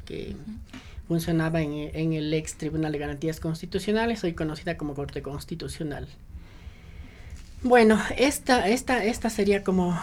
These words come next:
Speaker 1: una cortísima reseña y de ahí posteriormente pues se cogió las firmas para lo de la despenalización de la homosexualidad y logrado una vez esto, eh, se fundó la organización Cochinelli. La
Speaker 2: Ujú.
Speaker 1: organización Cochinelli, como le comento,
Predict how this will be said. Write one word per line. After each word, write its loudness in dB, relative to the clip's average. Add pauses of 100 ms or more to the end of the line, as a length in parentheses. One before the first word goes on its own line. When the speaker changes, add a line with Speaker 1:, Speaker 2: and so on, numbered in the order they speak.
(140)
Speaker 1:
una 2
cortísima 2
reseña 2
y 2
de 0
ahí 0
posteriormente 2
pues -2
se -4
cogió -4
las -4
firmas 0
para -2
lo -4
de -4
la -4
despenalización -6
de -2
la -2
homosexualidad 0 (1300)
y 2
logrado 6
una 4
vez 4
esto, 4
eh, 4
se 0
fundó 4
la 4
organización -2
Cochinelli. -6
La -6
Speaker 2:
Ujú. -2
Speaker 1:
organización 0
Cochinelli, 0
como -4
le -4
comento, 0